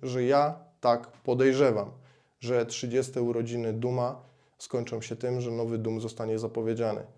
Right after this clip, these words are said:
Czy mówię wam, że tak będzie? Nie. Czy mówię wam, że ja to skądś wiem? Nie. Oni też nie mówią,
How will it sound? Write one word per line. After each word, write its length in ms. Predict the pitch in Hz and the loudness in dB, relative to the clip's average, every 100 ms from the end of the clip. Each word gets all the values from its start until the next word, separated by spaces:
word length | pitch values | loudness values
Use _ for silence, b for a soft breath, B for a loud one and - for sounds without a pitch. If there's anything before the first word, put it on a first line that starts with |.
| _ | _
Czy 120 | - | -12
mówię 240 | 117 117 123 | -6 -2 0
wam, 180 | 120 120 | -2 -2
że 60 | |
tak 180 | 123 123 | -4 -4
będzie? 360 | 131 139 175 190 | -2 -2 -2 -4
Nie. 220 | 202 180 - - _ _ _ _ _ | 0 2 0 -8 _ _ _ _ _
Czy 100 | - | -6
mówię 260 | 120 120 123 | -2 0 0
wam, 180 | 123 123 | 0 0
że 100 | 127 | 0
ja 100 | 127 127 - | 0 -4 -8
to 120 | 135 | -6
skądś 500 | 131 - 139 139 131 | -6 -4 -2 -2 -4
wiem? 320 | 131 151 190 208 - - | -2 0 0 -4 -12 -8
Nie. 340 | 175 185 - - b b b | 0 2 2 -2 b b b
Oni 220 | - 208 | 0 0
też 280 | 202 175 - | 2 2 2
nie 120 | 131 | -2
mówią, 460 | 117 113 107 107 | -2 -2 -2 -4